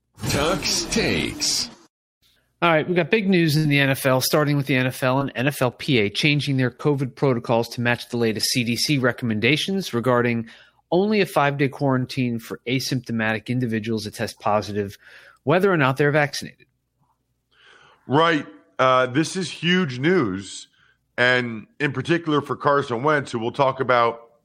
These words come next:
Speaker 3: in a second. But now, if you're asymptomatic, and it doesn't sound like you have to be asymptomatic the whole time, just asymptomatic at the end of the five days,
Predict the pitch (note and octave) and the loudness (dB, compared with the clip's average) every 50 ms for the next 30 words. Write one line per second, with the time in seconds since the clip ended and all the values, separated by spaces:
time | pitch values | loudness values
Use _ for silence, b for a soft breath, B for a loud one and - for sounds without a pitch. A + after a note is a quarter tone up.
0 | _ _ - C3 A#2+ A2 - - - D3+ D#3 E3 - - A#2 G2+ F#2 F#2 - _ | _ _ 0 0 0 0 -2 -2 0 0 0 0 0 -2 -4 -4 -4 -6 -10 _
1 | b b b b b b b b b b - C#3+ - C#3 C#3+ D3 E3 G3+ A#3 B3 | b b b b b b b b b b 2 2 2 2 0 2 4 4 4 4
2 | G#3+ D3+ A#2+ A#2+ B2 - - - _ _ _ _ _ _ _ _ _ _ _ _ | 4 2 2 0 -2 -4 -10 -20 _ _ _ _ _ _ _ _ _ _ _ _
3 | _ _ _ _ _ _ _ _ b b b b b b b b b b C3+ C3 | _ _ _ _ _ _ _ _ b b b b b b b b b b -2 0
4 | B2+ D3 D#3+ F#3 G3+ A3+ G#3+ - A3+ G#3+ F3+ - A3+ G#3 C#3+ C3+ B2+ A2+ G#2+ G#2 | 2 2 4 4 2 2 0 -2 -4 -6 -4 -4 -2 2 4 4 4 4 2 0
5 | G#2 - - - D3 E3 G#3 A3 A#3 - A3 - G#3+ G#3+ G#3 G3+ F#3 D#3+ F3+ D#3+ | -2 -4 -6 -4 -2 0 0 -2 -2 -6 -6 -2 -2 0 0 0 -2 -2 -4 -4
6 | C#3+ D3 D3+ D3 D#3 D#3+ D#3 D#3 - C#3+ C3+ C#3 D3 C#3+ C3+ C3 C3 B2 A2 B2 | -4 -2 0 0 2 0 0 -2 -6 -6 -2 0 2 2 2 2 0 -2 0 0
7 | A#2 A2 - - C3+ D3 C#3 G#2+ E2+ D#2+ E2+ A2 A#2+ - - C#3+ D3 C#3 C#3 C#3+ | -2 -2 -2 -2 0 0 0 0 -2 -4 -8 -12 -10 -6 -4 -2 -2 -2 -4 -6
8 | C3+ B2 C3+ B2 B2+ B2 B2 A#2+ A#2+ - - A2+ - B2 B2 B2+ B2 G#2+ G#2+ G#2+ | -10 -4 0 2 4 4 4 2 -2 -4 -4 -4 -2 -2 -2 -2 -2 -4 -2 0
9 | - B2 A2 G#2 F#2+ E2+ G#2 B2+ C3 A2 F2 D2+ - - - - - | 2 4 4 4 2 2 2 2 2 2 0 -4 -10 -16 -20 -20 -20